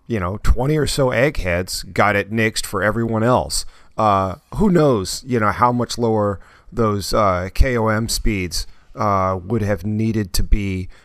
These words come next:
to satisfy, uh, the city council. Um, y-, you know, I,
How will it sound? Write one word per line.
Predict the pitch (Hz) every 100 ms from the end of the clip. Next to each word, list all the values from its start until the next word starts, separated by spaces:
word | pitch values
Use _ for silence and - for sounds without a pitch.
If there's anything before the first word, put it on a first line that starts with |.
| -
to | -
satisfy, | 113 123 110 110 - - 95 87 85 85 - - - -
uh, | 95 87
the | 87
city | - 95
council. | 90 98 92 90 - 85 76 - - _ _ -
Um, | 98 87 82 82 80 _ _ _ _ _ _ 147
y-, | -
you | 143 131
know, | 92
I, | 87 95